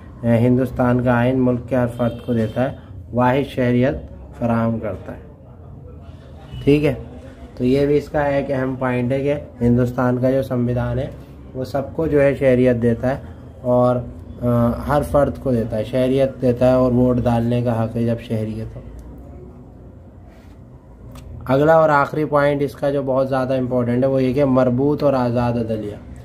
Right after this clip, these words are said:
यानी जो हमारा संविधान है उसके जो अदलिया है वो कैसी है? आज़ाद अदलिया है।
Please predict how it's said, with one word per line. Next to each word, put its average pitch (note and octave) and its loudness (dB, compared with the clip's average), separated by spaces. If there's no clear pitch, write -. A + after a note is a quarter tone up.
यानी B2+ 0
जो C#3+ 4
हमारा C3+ 2
संविधान B2 -2
है D3 -2
उसके C3 -4
जो C3+ 0
अदलिया B2 2
है B2+ 0
वो C3+ -2
कैसी B2+ -2
है? D3+ -2
आज़ाद B2 4
अदलिया A2 0
है। - -12